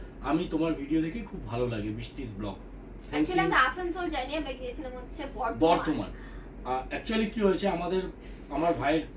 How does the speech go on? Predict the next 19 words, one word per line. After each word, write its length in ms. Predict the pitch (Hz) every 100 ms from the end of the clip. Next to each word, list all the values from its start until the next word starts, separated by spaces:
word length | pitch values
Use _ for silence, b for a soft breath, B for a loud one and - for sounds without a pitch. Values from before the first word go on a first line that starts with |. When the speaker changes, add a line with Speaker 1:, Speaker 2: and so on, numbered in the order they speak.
| - -
Speaker 1:
যেখানে 280 | - - 185
বিয়ে 340 | 120 143 185
ঠিক 220 | 190 143
হয়েছে 260 | 127 127 202
তাদের 300 | 202 147 151
বাড়ি 180 | 156 160
আসানসোল। 420 | - 107 104 - - - B B
তো 100 | -
আমরা 420 | 127 139 160 165 - 143
একটা 140 | 147
এনগেজমেন্ট 600 | 135 143 156 160 170 165
করব, 260 | 127 110 139 120
বিয়ে 260 | 143 175
নয়, 180 | 123 107 151
এনগেজমেন্টটা, 880 | 143 147 160 156 165 160 170 160 - - - - - - - B B -
আহ, 760 | 127 123 117 - 110 107 -
একটা 200 | 117 117
এনগেজমেন্টের 680 | 127 139 147 151 156 151 151
একটা 240 | 151 -